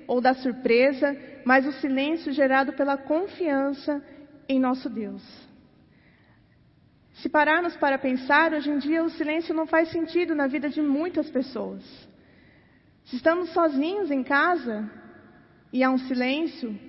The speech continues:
o que fazemos? Colocamos uma música para tocar. Ou ligamos a T V. Parece que temos a necessidade, a obrigação de fazer algum barulho.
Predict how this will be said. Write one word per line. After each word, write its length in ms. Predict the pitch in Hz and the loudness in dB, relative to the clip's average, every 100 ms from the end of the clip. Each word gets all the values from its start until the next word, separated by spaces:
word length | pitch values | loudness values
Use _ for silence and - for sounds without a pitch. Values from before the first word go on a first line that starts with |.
| - - | -20 -12
o 80 | 233 | -8
que 100 | 269 | -4
fazemos? 560 | 262 247 233 226 208 196 - - - - - _ _ _ | 0 2 0 -2 -6 -12 -18 -20 -20 -20 -20 _ _ _
Colocamos 440 | 240 240 269 269 262 | -2 0 2 2 2
uma 160 | 277 | 4
música 380 | 269 277 262 269 | 4 2 0 -2
para 140 | 262 | -2
tocar. 460 | 269 285 240 208 196 - - - - - _ _ _ _ _ _ _ _ _ | -2 -4 -4 -6 -10 -14 -20 -20 -20 -20 _ _ _ _ _ _ _ _ _
Ou 140 | 262 | 6
ligamos 480 | 269 262 269 285 285 | 6 4 0 0 0
a 60 | 269 | 0
T 120 | 277 | -2
V. 320 | 247 240 202 190 - - - - - - - _ _ _ | -2 -4 -4 -8 -18 -20 -20 -20 -20 -20 -20 _ _ _
Parece 340 | 262 277 - | 4 4 0
que 240 | - 302 320 - - | -4 -2 -2 -6 -10
temos 560 | - 285 359 453 381 277 | 0 2 2 0 -2 -2
a 60 | 277 | 0
necessidade, 880 | 269 269 269 247 233 247 294 294 | 0 -2 -4 -4 0 2 2 0
a 20 | 277 | -4
obrigação 500 | 269 269 269 285 294 | 0 0 0 -2 -6
de 100 | 269 | -2
fazer 460 | 285 240 277 330 | -2 0 0 2
algum 280 | 359 320 320 | 2 2 0
barulho. 500 | 302 277 220 202 190 | 0 0 -2 -8 -10